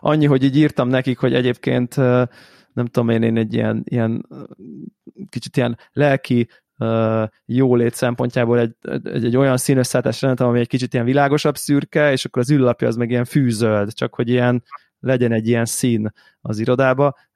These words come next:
a home office irodasarokba, és akkor, ö, azt í-, azt írták utána még, amikor rendeltem, hogy a sima szürke, vagy a fekete,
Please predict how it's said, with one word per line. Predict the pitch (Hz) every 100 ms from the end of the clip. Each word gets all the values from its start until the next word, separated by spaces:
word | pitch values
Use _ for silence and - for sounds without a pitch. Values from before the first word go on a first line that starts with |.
| -
a | 110
home | 113 113 104 117 117
office | 113 120 - -
irodasarokba, | 123 120 127 131 131 131 139 - _ _
és | - -
akkor, | 131 - 123
ö, | 123 127
azt | 123 - 123 -
í-, | 127 120
azt | - 131 -
írták | 127 123 - 117
utána | 127 127 120
még, | 120
amikor | 117 123
rendeltem, | 127 131 117 123 123
hogy | 120
a |
sima | 127 165 151
szürke, | 131 143 131 - 120 120
vagy | 123 117
a |
fekete, | 117 123 117 - 117